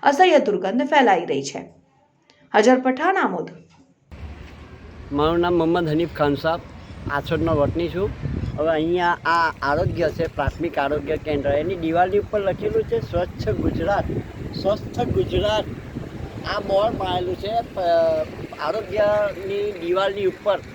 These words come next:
Speaker 2: હવે ત્યાં આગળ ગામ લોકો અહીંયા કચરો નાખી રહેલા છે, એમાં પાંચ છ વખતે મેં પોતે સાફ કરાવેલું છે,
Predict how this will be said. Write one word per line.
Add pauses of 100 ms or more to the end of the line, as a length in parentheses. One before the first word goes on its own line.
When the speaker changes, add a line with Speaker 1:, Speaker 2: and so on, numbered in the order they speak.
(180)
Speaker 2:
હવે
ત્યાં
આગળ (200)
ગામ
લોકો
અહીંયા
કચરો
નાખી
રહેલા
છે,
એમાં (420)
પાંચ (140)
છ
વખતે
મેં
પોતે
સાફ
કરાવેલું
છે,